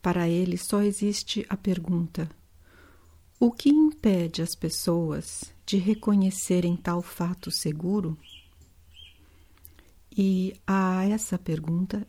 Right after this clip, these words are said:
ele encontra a resposta no sentido de que o fato em questão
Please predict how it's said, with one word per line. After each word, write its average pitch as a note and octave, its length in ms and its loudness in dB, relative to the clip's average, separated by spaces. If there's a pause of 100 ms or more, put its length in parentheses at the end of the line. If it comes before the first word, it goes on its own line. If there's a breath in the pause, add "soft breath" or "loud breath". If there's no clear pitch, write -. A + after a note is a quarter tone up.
ele G#3+ 340 2
encontra F#3 640 -2
a F#3 140 -4
resposta F#3+ 760 -2
no E3+ 140 0
sentido F#3 680 0
de F#3 160 -8
que - 220 -8
o F#3+ 60 -2
fato G3+ 520 -6
em E3 80 -4
questão G3 560 -2